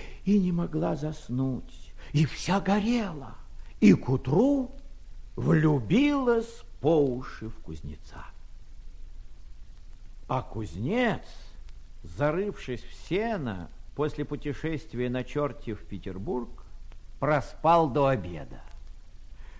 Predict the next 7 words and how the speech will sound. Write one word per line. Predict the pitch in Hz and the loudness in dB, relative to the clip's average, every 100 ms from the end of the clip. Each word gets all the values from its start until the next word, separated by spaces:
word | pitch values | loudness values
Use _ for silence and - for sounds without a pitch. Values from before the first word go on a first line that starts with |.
| - - - - | -12 -10 -10 -8
Проснувшись, | - - - 170 214 - 214 226 - 104 | -8 -8 2 4 4 4 4 2 0 -6
он | 123 147 | -2 -2
испугался, | - 170 165 220 233 - 117 | 0 0 2 2 0 -4 -8
что | - 104 | -6 -8
солнце | - 160 202 196 - | 0 2 2 0 -4
уже | 170 139 190 | -4 -2 -4
высоко. | 160 - 110 131 170 | -4 -6 -6 -4 -4